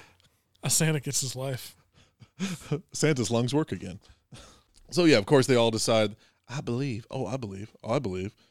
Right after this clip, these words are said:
Speaker 2: And he comes back, and they're like, "Shit, you were dead just a minute ago." He's like, "I told you, I don't understand how this shit works."
Speaker 1: <laughs> Yeah.
Speaker 2: Just sticks with that moniker the entire movie, and it worked out for him.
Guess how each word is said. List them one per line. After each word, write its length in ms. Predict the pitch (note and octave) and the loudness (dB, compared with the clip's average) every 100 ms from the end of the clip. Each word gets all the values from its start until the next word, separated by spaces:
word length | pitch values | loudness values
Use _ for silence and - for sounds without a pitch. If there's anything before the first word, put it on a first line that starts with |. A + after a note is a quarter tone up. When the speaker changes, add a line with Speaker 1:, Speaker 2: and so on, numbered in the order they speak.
| _ _ _ _ _ _ | _ _ _ _ _ _
Speaker 2:
And 160 | G#2+ G#2 | -2 0
he 280 | G2+ G2 - | 0 -2 -6
comes 200 | C3+ A#2+ | -4 0
back, 440 | A2 A#2 B2 - _ _ _ | 2 0 -4 -14 _ _ _
and 80 | A2 | -4
they're 60 | |
like, 240 | G#2+ G#2 - | -2 -2 -2
"Shit, 260 | - G#3 | 0 0
you 140 | E3 G3+ | 0 0
were 80 | B2 | -2
dead 280 | G#2+ C3+ | 2 0
just 140 | B2 G2+ | 0 -4
a 40 | |
minute 200 | G2 F#2 | -4 -4
ago." 380 | F#2 F#2 F#2 F2+ - _ | -6 -6 -8 -10 -14 _
He's 160 | - | -14
like, 120 | E2+ F#2 | -14 -12
"I 40 | |
told 240 | - B2+ | -4 -4
you, 80 | A2 | -2
I 40 | F#2+ | -6
don't 200 | G2+ G2+ | -6 -6
understand 280 | G2 G#2 | -6 -6
how 60 | G2 | -6
this 80 | F#2 | -6
shit 160 | - | -6
works." 360 | G2 B2 E3 - | -4 -4 -6 -10
Speaker 1:
<laughs> 20 | - | -4
Yeah. 220 | E3 B2 - C3 - C#3 | -4 -4 -14 -20 -16 -6
Speaker 2:
Just 220 | B2 - | -2 0
sticks 260 | C3 B2+ | 0 0
with 140 | C3+ C3+ | 0 4
that 260 | C#3 C#3 - _ _ A#2+ | 4 2 -2 _ _ -6
moniker 320 | B2+ D3 B2+ | -2 0 0
the 80 | G#2+ | 0
entire 400 | G#2 A2+ A#2 B2 | -2 0 2 2
movie, 320 | C3 C3 G#2 - _ _ _ _ _ | 2 0 -2 -8 _ _ _ _ _
and 80 | G#2 | -8
it 60 | G2+ | -2
worked 220 | A2 A#2 | 0 0
out 160 | B2 | -2
for 180 | A2+ G#2+ | 0 -2
him. 140 | G2+ | -4